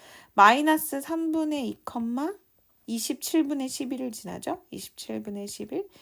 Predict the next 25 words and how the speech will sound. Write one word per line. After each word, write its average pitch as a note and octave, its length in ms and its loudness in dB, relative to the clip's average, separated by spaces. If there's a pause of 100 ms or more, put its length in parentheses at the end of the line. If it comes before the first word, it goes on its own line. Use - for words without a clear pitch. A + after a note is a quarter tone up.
(240)
여기쯤 A3+ 460 -4
되겠죠. G3 640 -6
그래서 - 180 -10
여기를 F#3 300 -8
그려놓습니다. E3+ 840 -12 (440)
그 B3+ 100 -4
다음에 A3+ 540 2
아까 C4+ 420 0
확인했던 E4+ 600 0
대로 G#3 420 -2
그래프 G#3+ 360 -4
모양을 G3+ 580 -2 (260)
대략적으로 G3+ 920 -2
그려주시면 F3+ 600 -10
될 F3 160 -14
것 E3+ 140 -12
같아요. E3 420 -14 (360)
자, G#3 180 4
일단 A3+ 500 6
여기 F#3 280 -2
마이너스 B3+ 560 2
일에서 B3 320 0
극소값을 A#3+ 680 -2
갖는다는 F#3 640 -6
거, A#2+ 160 -12